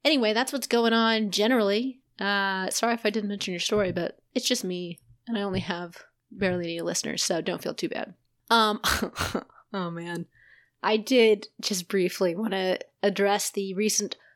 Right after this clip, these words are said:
kerfuffle, uh, on Tumblr, and, um, don't worry, I'm not mentioning any names, and it's not gonna get nasty at all. It didn't get nasty. It got a little sassy.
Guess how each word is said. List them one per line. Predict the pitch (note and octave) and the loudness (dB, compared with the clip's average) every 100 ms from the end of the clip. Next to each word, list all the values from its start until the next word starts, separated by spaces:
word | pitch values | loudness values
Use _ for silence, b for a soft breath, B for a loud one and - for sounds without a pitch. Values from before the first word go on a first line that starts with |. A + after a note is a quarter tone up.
| b - | b -8
kerfuffle, | - G3+ F#3+ - B3 - G#3+ F3 E3+ - - | 0 0 0 0 -2 2 0 0 -4 -6 -4
uh, | F#3 F3 F3 E3+ - | -2 -2 -4 -4 0
on | F#3 F#3 | 0 0
Tumblr, | - G3 G3 A3+ B3+ B B B B _ | -2 -2 2 2 0 B B B B _
and, | G#3 G#3 G3 G3+ | 0 2 2 2
um, | G3+ G3 F#3+ F3+ F3+ F3 G3+ _ - - _ _ G#3+ | 2 2 0 0 -2 -4 -8 _ -18 -18 _ _ 0
don't | A3 B3 | 4 4
worry, | G3 F3 E3+ - _ _ _ _ | 4 2 0 -6 _ _ _ _
I'm | G3 | 0
not | A3 A#3 - | 2 2 2
mentioning | A#3 A3+ A#3 | 2 4 4
any | G#3 A#3+ | 4 4
names, | A#3 G3 G3+ G3 | 4 0 -4 -4
and | - F#3 F#3 | -2 -2 -2
it's | F#3 | -2
not | A3 G3+ | 0 -2
gonna | G#3+ G#3 | -2 -2
get | A3 A3+ | 0 0
nasty | F#3+ F3+ - A3 A3 | -2 -2 -2 0 2
at | |
all. | G3 E3 F3 | 2 2 0
It | G3+ | 0
didn't | C#4+ D4+ | 4 4
get | B3 F#3+ | 4 2
nasty. | F3+ D#3+ E3 - E3+ F3 | 0 -4 -4 -2 -2 -2
It | F3+ | 0
got | G#3+ | 0
a | G3+ | 4
little | G#3 G3+ | 4 4
sassy. | F#3+ G3 F3 F#3 - E3 | 2 2 2 0 -4 -6